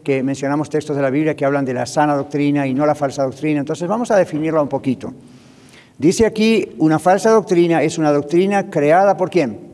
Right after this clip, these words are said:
El hombre o la mujer, ¿verdad? El ser humano.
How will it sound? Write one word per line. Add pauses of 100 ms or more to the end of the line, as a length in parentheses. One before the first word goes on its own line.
(720)
El
hombre
o
la
mujer,
¿verdad?
El
ser
humano.